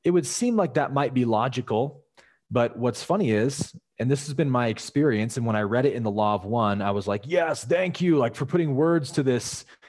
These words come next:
intuition I've had." The more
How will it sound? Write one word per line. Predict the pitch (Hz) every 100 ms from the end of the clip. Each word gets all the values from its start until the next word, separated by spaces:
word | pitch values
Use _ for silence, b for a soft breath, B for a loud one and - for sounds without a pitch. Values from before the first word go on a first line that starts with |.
| -
intuition | 147 - 139 170 151
I've | 123 -
had." | 107 98 90 B B B B B B B B _ _ _ _ _ 135
The | 120 135
more | 156 185 190 180